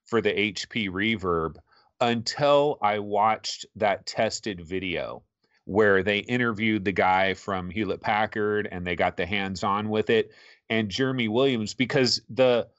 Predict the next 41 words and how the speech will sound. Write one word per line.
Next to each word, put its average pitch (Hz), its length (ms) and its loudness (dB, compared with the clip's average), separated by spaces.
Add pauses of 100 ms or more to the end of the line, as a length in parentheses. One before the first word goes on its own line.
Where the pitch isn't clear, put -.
(340)
the 123 260 2
Acer, 147 640 0 (600)
uh, 107 340 4
the, 110 360 -2
the 127 100 2
H 147 360 0
P 156 200 -4
guy 123 320 4
was 110 180 -2
saying, 120 340 -2
"Yeah, 143 220 0
we 135 100 0
got 123 200 2
this 120 200 -4
really 143 280 0
huge 120 320 -2
sweet 127 420 -4
spot 127 540 2
and 120 100 -2
all 123 220 4
that, 120 320 4
and 107 60 -10
we 117 100 -2
don't 117 200 -4
think 120 200 -2
the 104 80 2
I 110 180 2
P 113 160 -6
D 117 160 -4
is 113 100 -6
gonna 113 160 -4
be 107 180 2
a 104 40 6
big 95 220 -4
deal 113 240 0
because 107 260 0
the 82 80 -4
sweet 113 340 -2
spot's - 380 2
so 107 240 2
big." 110 400 2